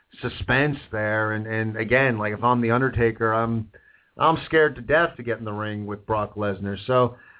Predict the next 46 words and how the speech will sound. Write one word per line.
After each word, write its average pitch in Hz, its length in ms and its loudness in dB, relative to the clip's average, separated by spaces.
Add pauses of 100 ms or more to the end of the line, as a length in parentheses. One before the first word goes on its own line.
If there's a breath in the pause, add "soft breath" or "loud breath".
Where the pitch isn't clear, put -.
(140 loud breath)
I - 60 4
don't 214 100 6
know 202 60 6
about 190 80 2
you, 208 120 2
Dave. 160 360 4
I, - 600 -8
as 139 140 -4
much 185 260 0
as 175 160 -4
I'm 175 200 -2
a 151 60 -2
huge 160 460 -8
Undertaker 151 720 -4
fan, 147 540 2 (460 soft breath)
I, 131 280 0
I 135 40 4
kinda 151 440 2
find, 147 240 4
like, 143 160 4
I 185 340 2
honestly, 208 480 -6
I 180 120 2
would 180 160 -4
love 175 240 -6 (120)
for 160 120 -8
Taker 160 320 -4
to 139 60 -8
come 151 180 -4
out 156 180 -2
and 156 160 -12
say, 147 180 0
"I'm 139 220 -2
done," 135 300 2
and 127 280 -2 (120)
put 160 160 0
me 151 100 2
in 147 80 2
the 139 80 4
<laughs> 113 120 -2
Hall 131 200 2
of 139 140 -2
Fame 147 320 2
this 117 200 -2
year. 104 280 0
Uh, 104 240 0